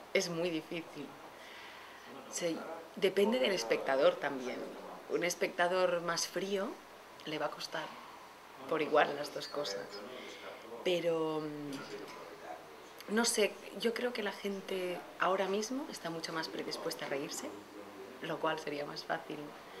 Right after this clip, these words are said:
hacer algo cómico, pero para mí, eh, la comedia merece mucho respeto.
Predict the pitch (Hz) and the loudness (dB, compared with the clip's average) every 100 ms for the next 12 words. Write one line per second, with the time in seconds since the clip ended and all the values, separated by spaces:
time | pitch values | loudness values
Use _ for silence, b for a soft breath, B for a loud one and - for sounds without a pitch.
0 | B B B B - - - 165 - 156 | B B B B -12 -8 -4 -4 0 0
1 | 143 135 139 135 135 147 143 - - 165 | 2 -4 -4 -6 -4 -4 -2 -6 -4 -2
2 | 156 160 160 156 165 190 185 175 165 - | -2 -2 -2 -2 -2 0 -2 -4 -8 -10
3 | - - 170 165 156 160 165 185 190 160 | -10 -2 0 0 -2 -2 0 0 0 0
4 | 165 196 196 - 147 147 - 156 - | -2 -6 -4 -4 -6 -8 0 0 0